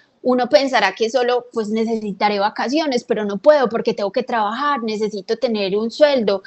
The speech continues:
eh, todo esto. No, hay muchas cosas que tú puedes hacer, así seas muy ocupado, así seas un ejecutivo, así seas una persona súper ocupada, cosas que puedes hacer, que puedes hacer en uno o dos minutos, pero cosas que puedes hacer todos los días. Entonces,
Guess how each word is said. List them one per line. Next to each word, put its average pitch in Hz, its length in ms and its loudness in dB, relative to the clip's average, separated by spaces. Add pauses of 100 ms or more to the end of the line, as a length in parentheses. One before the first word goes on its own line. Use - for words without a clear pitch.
(320)
eh, 240 200 8
todo 226 320 4
esto. 247 420 0 (220)
No, 247 280 4
hay 220 120 2
muchas 269 340 2
cosas 285 260 4
que 208 120 2
tú 208 140 2
puedes 240 260 2
hacer, 202 240 -2
así 240 220 -2
seas 247 220 4
muy 254 160 -4
ocupado, 240 600 2
así 214 300 0
seas 226 320 2
un 240 100 -4
ejecutivo, 233 840 0 (240)
así 226 280 0
seas 240 320 4
una 247 220 -2
persona 202 400 -4
súper 202 320 0
ocupada, 202 640 -2 (240)
cosas 277 280 6
que 320 120 0
puedes 233 300 2
hacer, 240 280 0
que 247 140 0
puedes 269 260 2
hacer 214 240 -4
en 220 140 -2
uno 269 320 0
o 208 40 2
dos 208 240 0
minutos, 240 640 -4
pero 226 300 2
cosas 233 280 0
que 254 120 0
puedes 214 240 0
hacer 214 240 -2
todos 214 240 -2
los 202 160 -2
días. 233 320 0
Entonces, 214 300 0